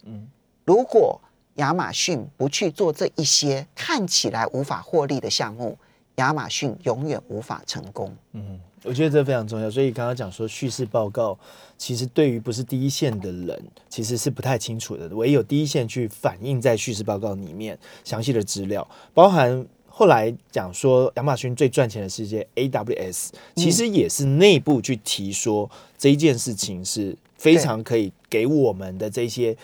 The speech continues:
Speaker 1: 企业商家使用的，
Speaker 2: 是。
Speaker 1: 不是只有给我们自己内部使用。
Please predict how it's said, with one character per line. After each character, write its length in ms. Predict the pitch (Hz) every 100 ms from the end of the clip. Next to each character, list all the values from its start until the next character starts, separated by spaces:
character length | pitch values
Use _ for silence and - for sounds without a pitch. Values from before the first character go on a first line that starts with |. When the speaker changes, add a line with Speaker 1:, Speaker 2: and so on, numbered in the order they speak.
| -
Speaker 1:
企 280 | - - 156
业 200 | 143 135
商 260 | 113 131 117
家 220 | 117 101
使 240 | 104 - -
用 160 | 101 85
的， 100 | - - _ -
Speaker 2:
是。 180 | - -
Speaker 1:
不 60 |
是 100 | 135
只 160 | 147 143
有 140 | 135
给 180 | 113 110
我 260 | 131 139 117
们 220 | 101 98
自 140 | 113
己 140 | 135 98
内 200 | 104 113
部 160 | 107
使 200 | 92 -
用。 160 | - 87